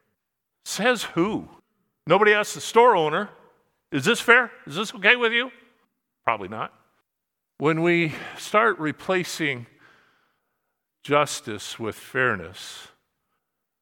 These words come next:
the foundations are destroyed. The writer of Psalm a hundred, or the Psalm, Psalm writer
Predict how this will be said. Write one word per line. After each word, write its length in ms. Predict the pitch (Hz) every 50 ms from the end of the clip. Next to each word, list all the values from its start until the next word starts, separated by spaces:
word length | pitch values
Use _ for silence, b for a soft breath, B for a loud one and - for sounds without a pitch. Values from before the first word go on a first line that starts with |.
| _ _ -
the 60 | 117
foundations 920 | - - 127 113 110 101 110 113 113 - - 104 85 85 78 - - - _ _ _ _ _ _ _ _ _ _ _ _ _ _ _ _ _ _ _ -
are 80 | 107
destroyed. 720 | 92 85 90 - - - 151 117 104 90 78 71 71 - _ _ _ _ _ _ _ _ _ _ _ _ _ _ -
The 80 | 110
writer 260 | 113 131 131 131 123 120
of 80 | 110
Psalm 240 | - - 139 127 120
a 80 | 107 107
hundred, 320 | 123 135 127 117 113 117 - -
or 260 | 135 131 113 110 104 - - - - - _ _ _
the 80 | 117
Psalm, 360 | 101 - - 123 117 113 113 - -
Psalm 340 | - - 147 131 123 117 - -
writer 400 | 110 117 120 113 110 107 104 -